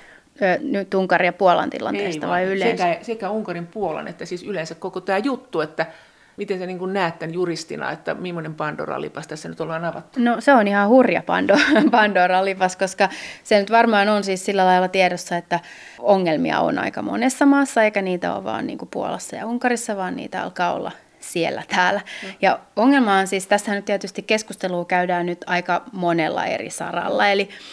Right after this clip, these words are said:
Speaker 1: eli ensinnäkin meillä on nämä poliittiset menettelyt, jossa sitten käytännössä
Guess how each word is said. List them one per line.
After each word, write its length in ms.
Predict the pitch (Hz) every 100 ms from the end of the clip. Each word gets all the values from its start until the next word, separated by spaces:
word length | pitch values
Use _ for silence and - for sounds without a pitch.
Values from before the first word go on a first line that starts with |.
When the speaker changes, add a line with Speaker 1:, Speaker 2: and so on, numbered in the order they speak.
| -
Speaker 1:
eli 160 | 196 202
ensinnäkin 460 | 208 208 196 190 190
meillä 180 | 185
on 80 | 190
nämä 140 | 196 190
poliittiset 720 | 202 170 170 - 196 277 277
menettelyt, 640 | 269 269 269 254 262 - -
jossa 400 | 202 185 180 190
sitten 400 | 185 185 - 180 - - - - -
käytännössä 720 | 202 190 190 185 180 - 170